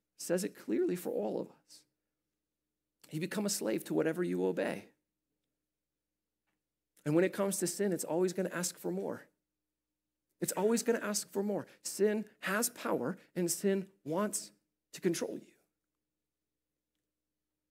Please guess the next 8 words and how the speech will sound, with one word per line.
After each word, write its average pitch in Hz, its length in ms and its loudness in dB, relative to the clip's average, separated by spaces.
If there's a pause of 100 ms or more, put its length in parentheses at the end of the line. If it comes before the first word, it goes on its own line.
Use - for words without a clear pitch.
(1700)
Now 147 140 0
that 160 140 2
it's 139 100 -2
all 147 240 4
really 131 180 2
quiet 311 440 -4
in 82 120 -8
here, 101 380 -10